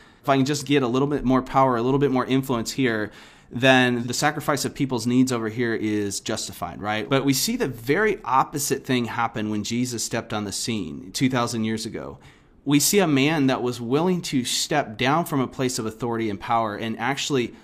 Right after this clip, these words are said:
humble himself. And Jesus even said that he became the servant to all, you know, that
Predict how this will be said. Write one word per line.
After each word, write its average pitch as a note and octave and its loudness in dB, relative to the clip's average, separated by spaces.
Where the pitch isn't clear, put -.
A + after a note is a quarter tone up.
humble D#3+ 2
himself. A#2+ 2
And A#2+ 2
Jesus D#3+ 0
even A#2+ 0
said C#3+ 0
that B2+ 0
he D#3+ -2
became C#3 0
the B2+ 2
servant C3+ -2
to A#2 -4
all, A2+ -2
you B2 4
know, C3 6
that B2+ 2